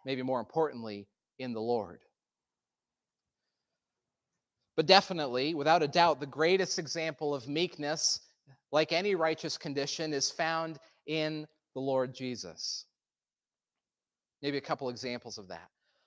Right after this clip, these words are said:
Uh, one is in Matthew eleven, twenty-eight and twenty-nine. These are incredibly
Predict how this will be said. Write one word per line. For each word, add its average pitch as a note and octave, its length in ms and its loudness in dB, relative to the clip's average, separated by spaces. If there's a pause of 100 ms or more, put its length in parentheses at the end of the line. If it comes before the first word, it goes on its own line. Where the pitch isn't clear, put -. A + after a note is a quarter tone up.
(120)
Uh, B2 120 0
one E3+ 360 4
is C#3 140 0
in C#3 100 -2
Matthew C#3 400 -2
eleven, C3 480 0 (260)
twenty-eight C3 440 -2
and A#2 100 -10
twenty-nine. A#2+ 500 -2
These D#3 180 2
are D3+ 120 2
incredibly C3+ 580 0